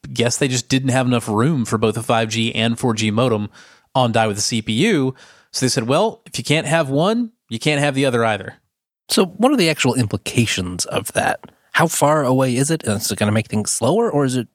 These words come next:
Speaker 2: just worse battery life?
Speaker 1: I've seen some speculation that it's gonna make speed slower, but I don't really think I buy into that.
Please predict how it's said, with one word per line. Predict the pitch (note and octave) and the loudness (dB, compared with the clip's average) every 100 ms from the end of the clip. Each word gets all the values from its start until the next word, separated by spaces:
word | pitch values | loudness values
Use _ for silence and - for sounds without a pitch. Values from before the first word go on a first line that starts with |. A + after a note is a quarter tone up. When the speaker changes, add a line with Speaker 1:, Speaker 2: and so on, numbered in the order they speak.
| _ - | _ -6
Speaker 2:
just | - C#3+ - - | 0 0 0 -4
worse | A#2 A#2 A2 - | 0 0 0 -2
battery | - - C#3 G#2+ | -6 -6 0 0
life? | - - - - _ _ _ _ _ - | -2 -8 -8 -12 _ _ _ _ _ -8
Speaker 1:
I've | D4+ D#4 | -4 -2
seen | - C4 A#3 | 0 0 0
some | - | -2
speculation | D3+ - D3+ - B2 B2+ - | -4 -2 -2 0 0 0 -2
that | A2+ | -4
it's | G#2+ | -2
gonna | A#2+ | 0
make | A2 G#2+ - | 0 0 -2
speed | - A#2 A#2+ B2 | -4 0 0 -2
slower, | - B2+ C3+ C3 | 0 2 2 2
but | A2+ A2 G#2+ | 2 0 0
I | B2 A#2 A#2+ - | -2 -4 -4 0
don't | C3 - | 2 2
really | A#2+ G#2+ | 0 0
think | G2 B2+ A2+ | 2 -2 2
I | G#2 | 0
buy | G#2 G#2 G2+ | 2 0 0
into | G2+ G#2+ G#2+ | 0 0 2
that. | A2 A2+ | 2 0